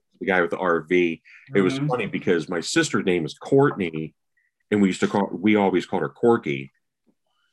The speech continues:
Speaker 1: That's, like, one of her nicknames. We used to call her Corky. <laughs> So it's like,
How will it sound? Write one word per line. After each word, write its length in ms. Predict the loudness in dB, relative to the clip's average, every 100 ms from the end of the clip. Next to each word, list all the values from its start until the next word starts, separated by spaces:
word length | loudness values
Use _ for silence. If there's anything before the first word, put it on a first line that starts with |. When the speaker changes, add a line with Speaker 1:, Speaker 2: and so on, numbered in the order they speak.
| _ _
Speaker 1:
That's, 180 | -6 0
like, 140 | -2 0
one 120 | -2
of 80 | 0
her 120 | 0
nicknames. 640 | 2 0 0 -4 -4 -6
We 100 | -6
used 100 | -8
to 60 | -6
call 120 | -2
her 100 | -2
Corky. 560 | -2 0 0 0 -8 -8
<laughs> 60 | -20 -16 -16 -16 -20 -14
So 220 | 0 2
it's 220 | 4 2 2
like, 180 | 0